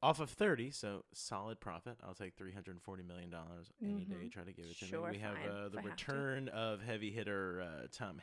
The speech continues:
Speaker 1: Hanks.
Speaker 2: That's right.
Speaker 1: Oscar winner from previous year. We also have, uh,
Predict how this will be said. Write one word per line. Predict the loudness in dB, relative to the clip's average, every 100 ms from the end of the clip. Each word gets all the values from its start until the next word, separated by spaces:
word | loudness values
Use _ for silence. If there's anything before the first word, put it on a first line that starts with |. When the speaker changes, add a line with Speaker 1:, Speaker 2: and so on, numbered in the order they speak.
| -10
Speaker 1:
Hanks. | -10 -10 -8 -6 -6 -6
Speaker 2:
That's | -10 -4
right. | -2 -2 -6 -10 -4
Speaker 1:
Oscar | -4 -4 -6
winner | -6
from | -6 -8
previous | -6 -6 -6 -6 -8
year. | -10 -6 -4 -4 -4 -8 -12 -4
We | 0
also | 2 2 2
have, | 2 0 2
uh, | 2 2 0